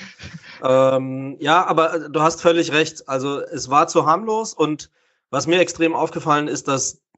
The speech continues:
wir nicht nur in dem Fall von der gelben Karte von Rode zu spät gekommen sind, nach, äh, auch irgendwie dem Stockfehler von Hasebe, ja, was mich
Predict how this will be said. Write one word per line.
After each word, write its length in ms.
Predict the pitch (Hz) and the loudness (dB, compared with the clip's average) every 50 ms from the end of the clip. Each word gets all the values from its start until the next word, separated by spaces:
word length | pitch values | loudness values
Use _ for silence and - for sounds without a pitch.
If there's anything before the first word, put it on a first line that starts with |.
| _ _ _ _ _ _ _ - | _ _ _ _ _ _ _ -14
wir 680 | 127 123 135 143 147 143 143 143 143 139 139 139 - | -6 -2 2 2 4 4 4 2 2 0 -2 -4 -4
nicht 240 | 139 143 156 156 - | -2 -2 -2 0 4
nur 180 | 165 160 156 147 | 4 4 4 4
in 100 | 147 143 | 2 0
dem 140 | 143 139 | -2 -2
Fall 240 | 131 156 143 143 151 | 2 2 2 2 2
von 140 | 151 170 147 | 2 0 2
der 120 | 135 131 | 2 2
gelben 260 | 123 131 135 139 147 - | 4 2 2 0 0 0
Karte 260 | 147 139 139 135 - | 2 2 2 2 0
von 140 | - 131 123 | -8 -10 -12
Rode 440 | 110 107 107 123 143 160 165 180 190 | -10 -8 -2 2 4 6 6 4 4
zu 120 | - 185 | 2 0
spät 300 | 175 - - 214 226 185 | -4 -2 0 -2 -2 -2
gekommen 360 | - 180 - 180 175 180 180 | -4 -4 0 0 0 0 0
sind, 460 | 170 180 196 208 220 220 214 - - - | -4 -4 -4 -6 -6 -16 -20 -18 -10 -4
nach, 440 | 151 151 156 165 - - - - - - - 127 | -2 0 0 -2 -2 -8 -20 -20 -20 -12 -6 -6
äh, 240 | 131 139 139 135 | -4 -4 -4 -4
auch 300 | 135 107 127 135 - - | -4 -4 -4 -6 -6 -6
irgendwie 320 | - 131 143 135 143 143 131 | -4 -4 -4 -4 -4 -4 -4
dem 120 | 127 123 | -4 -4
Stockfehler 520 | - - 151 156 - - 165 147 143 139 131 | -2 0 0 0 0 0 -2 0 0 -2 -4
von 180 | - 135 127 | -4 -6 -4
Hasebe, 460 | 127 123 117 123 131 151 180 170 156 | -4 -4 -2 2 4 4 6 6 6
ja, 260 | 123 117 113 113 113 107 | 6 4 4 2 0 -2
was 180 | 110 110 - | -4 -6 -8
mich 200 | 127 113 117 - | -12 -20 -20 -20